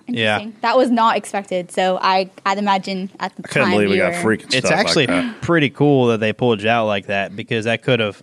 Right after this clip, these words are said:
Speaker 1: if they put you on the hook, you're
Speaker 3: Done.
Speaker 1: Yeah, you're
Speaker 3: Yeah.
Speaker 1: you're way down.
Speaker 3: Yeah, yeah. So, I don't know, man. I, like I said, I mean, crazy race, great weekend. A lot of fans were there. Weather was phenomenal. Obviously, the rain sucked on Sunday, but yesterday
Speaker 1: Yeah.
Speaker 3: was cool.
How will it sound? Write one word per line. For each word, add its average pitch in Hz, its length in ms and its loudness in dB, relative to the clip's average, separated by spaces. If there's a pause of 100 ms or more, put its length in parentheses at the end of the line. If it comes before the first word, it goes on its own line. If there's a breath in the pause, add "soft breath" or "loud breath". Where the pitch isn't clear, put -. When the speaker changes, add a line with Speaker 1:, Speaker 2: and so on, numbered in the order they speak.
(100)
Speaker 1:
if 113 140 -16
they 127 80 2
put 143 260 0
you 139 80 4
on 120 140 2
the 107 80 -2
hook, 113 240 0
you're 113 340 0 (400)
Speaker 3:
Done. 139 280 0 (320)
Speaker 1:
Yeah, 107 180 0
you're 113 180 2
Speaker 3:
Yeah. 101 200 -2
Speaker 1:
you're 123 180 0
way 113 220 0
down. 101 340 -6
Speaker 3:
Yeah, 90 160 -4 (360)
yeah. 90 120 -2 (260)
So, 98 220 -2 (180 loud breath)
I 160 100 0
don't 156 100 2
know, 123 80 2
man. 120 100 2
I, 110 220 0
like 101 160 -6
I - 40 -18
said, 98 200 0
I 90 60 0
mean, 95 120 -4
crazy 123 320 -2
race, 113 480 -2 (260 loud breath)
great 127 200 -2
weekend. 113 380 -2
A 107 60 0
lot 110 140 2
of 101 80 -6
fans 113 320 -2
were 107 60 -2
there. 101 320 2
Weather 107 240 4
was 101 120 0
phenomenal. 104 480 0
Obviously, 101 320 0
the 95 80 -4
rain 101 220 0
sucked - 300 -4
on 95 80 -2
Sunday, 92 380 0
but 90 120 -6
yesterday 98 300 -2
Speaker 1:
Yeah. 101 60 -2
Speaker 3:
was 87 100 -6
cool. 92 300 -4